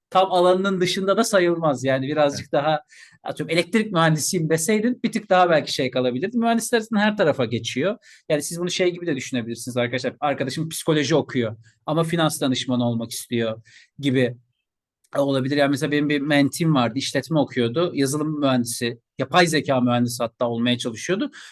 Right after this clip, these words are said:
Speaker 1: Çocuğun önüne gerçekten hani şeyi koyuyorlardı, bariyeri koyuyorlardı yani.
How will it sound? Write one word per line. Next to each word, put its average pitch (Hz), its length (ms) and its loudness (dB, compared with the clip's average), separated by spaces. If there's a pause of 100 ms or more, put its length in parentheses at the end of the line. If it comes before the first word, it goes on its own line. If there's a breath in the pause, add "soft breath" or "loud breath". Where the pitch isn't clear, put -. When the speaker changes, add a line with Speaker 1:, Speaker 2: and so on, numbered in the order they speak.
(160 loud breath)
Speaker 1:
Çocuğun 170 380 2
önüne 214 220 4
gerçekten 190 560 4
hani 127 180 4
şeyi 127 260 0
koyuyorlardı, 120 720 2
bariyeri 135 360 4
koyuyorlardı 131 720 2
yani. 120 400 -2